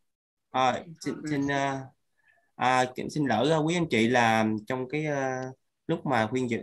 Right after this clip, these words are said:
phiên dịch thì chỗ anh Hiệp có đường truyền internet có vấn đề, anh Hiệp mới, ờ, bị out ra. Anh Hiệp ơi, anh vào lại được chưa?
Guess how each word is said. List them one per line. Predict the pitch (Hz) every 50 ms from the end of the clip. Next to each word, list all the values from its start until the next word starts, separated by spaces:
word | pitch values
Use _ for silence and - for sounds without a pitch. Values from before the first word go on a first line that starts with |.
| - -
phiên | 139 131 117
dịch | 110 - -
thì | 120 107 -
chỗ | 101 104 135
anh | 147 147 135
Hiệp | 113 101 101 - -
có | 147
đường | 139 123 113 107 107
truyền | 107 107
internet | 117 107 - 131 135 143 143 -
có | 160
vấn | 165 160 151
đề, | 131 117 107 104 107
anh | 107 113 123 127 123
Hiệp | 107 104 104 -
mới, | 127 135 147 160 175
ờ, | 165 151
bị | 135 110 92 - - 123 127
out | 127 127
ra. | 127 127 120 120 - _ _ _ _ _ _ _ _ _ _
Anh | - 135
Hiệp | 131 123 123
ơi, | 139 143 147
anh | 143 135
vào | 127 117 113
lại | 110 113 120
được | 117 120 113 -
chưa? | 143 139 147